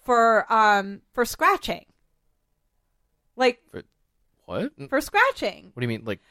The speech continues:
Speaker 1: So like a, like
Speaker 2: do
Speaker 1: a
Speaker 2: they draw blood?
Speaker 1: like a do-, like a dominatrix or a master will wear them and scratch their
Speaker 2: So do they have, like, is it like the Freddy Krueger glove from, like
Speaker 1: No, I, I think that they ha-, I didn't, I didn't look up actually an image of them. I
Speaker 2: Scratch?
Speaker 1: can't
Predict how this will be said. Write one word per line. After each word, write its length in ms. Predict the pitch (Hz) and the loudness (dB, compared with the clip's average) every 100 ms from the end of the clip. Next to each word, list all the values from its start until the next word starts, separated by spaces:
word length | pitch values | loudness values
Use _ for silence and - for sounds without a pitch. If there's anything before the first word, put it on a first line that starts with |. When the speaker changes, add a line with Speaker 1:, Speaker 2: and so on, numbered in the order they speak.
| _ | _
Speaker 1:
So 200 | - 381 | -2 2
like 200 | 339 - | 4 2
a, 140 | 339 - | -2 -2
like 120 | 285 | 0
Speaker 2:
do 60 | 294 | 2
Speaker 1:
a 40 | |
Speaker 2:
they 80 | - | 0
draw 280 | - 110 101 | 0 -2 -2
blood? 320 | 98 90 76 | -4 -10 0
Speaker 1:
like 140 | 98 285 | 2 2
a 80 | |
do-, 260 | 262 294 - | 2 2 2
like 140 | 277 | -2
a 60 | 294 | -2
dominatrix 1120 | 294 277 285 254 262 - 240 214 - - - _ _ _ _ _ _ - | 0 0 0 -2 -6 -4 -4 -4 -8 -20 -20 _ _ _ _ _ _ -4
or 160 | 254 233 | 0 0
a 40 | |
master 540 | 233 220 240 - 240 214 | 2 0 0 -2 -4 -2
will 180 | 208 | -2
wear 240 | 202 190 196 | -2 -2 -2
them 180 | 196 185 | -4 -10
and 120 | 185 | -16
scratch 540 | - - 190 185 - | -20 -6 -4 -4 -10
their 560 | - 185 180 180 170 180 _ | -10 -8 -6 -6 -6 -10 _
Speaker 2:
So 140 | - | -10
do 60 | 123 | -6
they 100 | 120 | -4
have, 140 | 127 117 | -4 -2
like, 220 | 107 - | -4 -6
is 80 | 127 | -8
it 40 | 123 | -6
like 160 | 120 | -6
the 80 | 110 | -8
Freddy 340 | - 120 117 | -6 -4 -4
Krueger 440 | 107 - 107 135 151 | -6 -8 -8 -6 -4
glove 320 | 160 165 180 | 0 0 0
from, 260 | - 107 95 | -4 -8 -6
like 420 | 87 85 - - _ _ _ _ _ 220 | -10 -12 -16 -20 _ _ _ _ _ _
Speaker 1:
No, 200 | 269 349 | -2 2
I, 360 | 440 415 359 339 _ _ | 4 6 4 2 _ _
I 120 | 285 330 | -4 -4
think 260 | 381 370 | -4 -6
that 140 | 370 285 | -8 -6
they 180 | 311 311 | -4 -2
ha-, 260 | 311 294 | 0 0
I 100 | 269 330 | 0 -2
didn't, 260 | 392 381 - | -2 -6 -4
I 140 | 311 | -4
didn't 380 | 359 403 330 233 | -2 -4 -6 -6
look 160 | 277 302 | -4 -2
up 100 | 302 | -2
actually 300 | 294 - 254 | -2 -4 -10
an 80 | |
image 260 | 240 349 233 | -6 -6 -6
of 100 | 214 | -8
them. 140 | 190 190 | -8 -6
I 240 | 202 208 | -4 -4
Speaker 2:
Scratch? 260 | 214 135 226 | -4 -4 -4
Speaker 1:
can't 220 | 269 247 | -6 -8